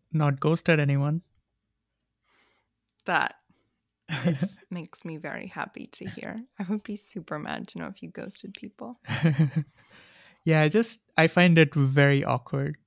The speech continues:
Speaker 1: like, the idea of it. I always,
Speaker 2: <laughs>
Speaker 1: whether I wanna break it off or I wanna be broken off <laughs> with, it's, uh,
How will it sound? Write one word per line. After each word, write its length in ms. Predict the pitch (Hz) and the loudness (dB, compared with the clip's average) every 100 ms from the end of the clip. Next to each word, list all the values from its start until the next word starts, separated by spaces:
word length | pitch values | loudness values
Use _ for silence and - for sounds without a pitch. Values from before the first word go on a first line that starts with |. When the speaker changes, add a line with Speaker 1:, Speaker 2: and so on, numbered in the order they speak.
| - | 2
Speaker 1:
like, 280 | 151 147 - | 4 4 4
the 120 | 151 | 2
idea 360 | 139 139 143 | 4 4 4
of 220 | 135 131 - | 4 2 -4
it. 220 | 143 - - _ _ _ _ _ | -8 -8 -14 _ _ _ _ _
I 120 | 160 | 4
always, 460 | 151 147 165 165 190 208 196 220 214 214 | 6 8 6 6 4 2 2 0 0 -2
Speaker 2:
<laughs> 480 | 214 220 233 339 - | -2 -4 -6 -12 -8
Speaker 1:
whether 540 | 147 156 160 180 190 196 - - - _ _ _ _ | 6 6 8 8 6 4 -4 -20 -20 _ _ _ _
I 120 | 160 160 | 6 8
wanna 240 | 160 160 | 8 6
break 320 | 151 147 143 | 6 4 6
it 80 | 147 | 4
off 320 | 135 147 - | 6 4 2
or 180 | - 147 - | 2 0 4
I 180 | 135 139 | 4 4
wanna 360 | 139 143 143 | 2 2 4
be 140 | 139 156 | 6 4
broken 520 | - 147 139 - 139 - | 6 4 4 2 2 2
off 320 | 135 139 - | 2 2 6
<laughs> 0 | |
with, 420 | 165 170 185 - - - | 8 8 4 -6 -10 0
it's, 640 | 185 - - 147 - - - - _ _ _ _ _ _ _ _ | 2 2 0 -2 -4 -20 -20 -20 _ _ _ _ _ _ _ _
uh, 80 | - | -2